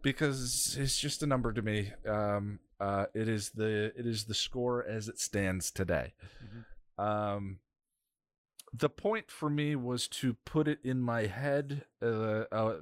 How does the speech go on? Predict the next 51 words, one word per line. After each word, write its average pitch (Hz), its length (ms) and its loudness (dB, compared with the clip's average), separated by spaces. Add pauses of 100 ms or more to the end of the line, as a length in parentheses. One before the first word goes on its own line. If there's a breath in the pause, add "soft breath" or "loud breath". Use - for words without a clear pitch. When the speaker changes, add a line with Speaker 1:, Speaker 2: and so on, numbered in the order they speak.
Speaker 1:
like, 110 420 0 (880 soft breath)
it's 123 200 0
a 131 40 4
way, 135 440 0
if 139 180 -4
I've 131 220 2
made 117 260 -2
progress, 226 720 -2
then 127 200 0
I, 127 300 2
I 131 120 4
immediately 135 540 0
start 127 300 4
the 113 80 -6
day 117 220 2
with, 104 240 0
"Ooh, 262 160 2
I 117 80 -2
made 135 200 -2
progress. 190 560 0
Speaker 2:
Mm-hmm. - 300 -14
Speaker 1:
Let's 139 120 2
keep - 200 -2
it - 80 -8
going." 156 360 0 (140)
You 131 140 -2
know, 110 140 4
that 113 80 2
Speaker 2:
Right, 113 120 -4
Speaker 1:
sense 131 280 0
Speaker 2:
yeah. - 20 -4
Speaker 1:
of 113 80 -4
momentum 120 540 0
or 104 100 2
whatever 104 340 0
it 107 80 -4
is. 156 200 2 (440 loud breath)
If 139 220 -2
I've 117 160 0
water 127 420 2
weighted 123 380 2
up 143 180 2
a 175 60 -8
pound 151 320 0
or 147 60 -4
two, 156 160 0
I - 20 -2
go, 147 260 0
"Eh, 294 220 2 (140)
okay, 190 360 0 (140)
uh, 156 300 0